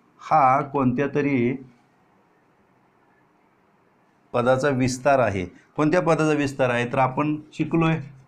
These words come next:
ए अधिक बी कंसाचा वर्ग, ए मायनस बी स्क्वेअर, ए स्क्वेअर प्लस टू ए बी प्लस बी स्क्वेअर, हा फॉर्म्युला आहे, ए स्क्वेअर मायनस टू ए बी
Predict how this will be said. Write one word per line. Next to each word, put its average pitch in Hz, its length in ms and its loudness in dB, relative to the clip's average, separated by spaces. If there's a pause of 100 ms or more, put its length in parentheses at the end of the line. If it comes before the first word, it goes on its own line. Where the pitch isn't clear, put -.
(260)
ए 147 140 0
अधिक 139 480 0
बी 143 160 -2 (320)
कंसाचा 131 520 0
वर्ग, 127 400 0 (1080)
ए 127 100 0
मायनस 123 560 2
बी 120 220 0 (360)
स्क्वेअर, 123 340 -4 (680)
ए 139 200 2
स्क्वेअर 135 440 0 (320)
प्लस 135 440 0
टू 143 160 0
ए 135 160 2
बी 127 220 2 (400)
प्लस 131 320 -2
बी 120 240 0
स्क्वेअर, 117 360 -2 (520)
हा 127 180 -4
फॉर्म्युला 135 400 4
आहे, 135 140 2 (1500)
ए 135 140 2
स्क्वेअर 131 520 -2 (240)
मायनस 123 680 2
टू 135 120 0
ए 127 180 2
बी 120 260 2